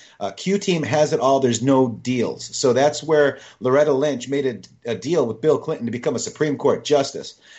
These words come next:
"Hey, Loretta, if you can get my wife off the hook for that email thing, there's a Supreme Court seat in it for you."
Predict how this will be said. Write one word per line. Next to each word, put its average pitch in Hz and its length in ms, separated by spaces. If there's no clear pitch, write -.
"Hey, 160 140
Loretta, 156 400
if - 120
you 135 60
can 151 100
get 139 140
my 131 100
wife 147 320
off 131 220
the 120 80
hook 151 340
for 143 80
that 127 220
email 147 320
thing, 120 220
there's 120 120
a 120 60
Supreme 143 400
Court 180 260
seat 123 300
in 110 100
it - 80
for 113 180
you." 87 220